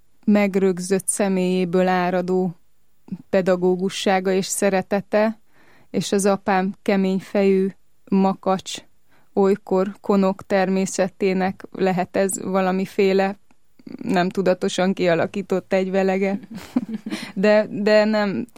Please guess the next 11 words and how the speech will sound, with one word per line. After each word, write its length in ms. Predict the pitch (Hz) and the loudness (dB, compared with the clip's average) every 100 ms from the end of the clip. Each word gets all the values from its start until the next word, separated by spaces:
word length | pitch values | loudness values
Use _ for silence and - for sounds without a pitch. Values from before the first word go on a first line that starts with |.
| - - - | -20 -20 -20
semmi. 640 | - - 208 196 196 196 - 87 101 | -10 -2 2 4 2 0 -4 -6 -4
Egy, 280 | 147 233 - | 2 2 2
egy 220 | 220 - | 0 0
kis 380 | - 220 - - 220 - - - - - 202 - - | -2 -2 -2 -8 -12 -18 -20 -20 -20 -20 -18 -14 -4
átlagos 640 | 202 196 190 175 180 180 | -2 0 0 0 0 0
gyerek 380 | 214 208 196 - | 0 0 0 0
voltam, 420 | 196 190 - 190 | 2 2 2 0
aki 320 | 185 - 185 - | -2 -2 -2 0
átlagosan 760 | 180 185 185 170 170 - 165 | -2 -2 -4 -6 -6 -6 -6
sportol, 640 | - - 196 196 - 185 180 | -8 -2 0 2 0 0 0
gyereknek 560 | 175 170 - - 175 | 0 -2 -2 -6 -8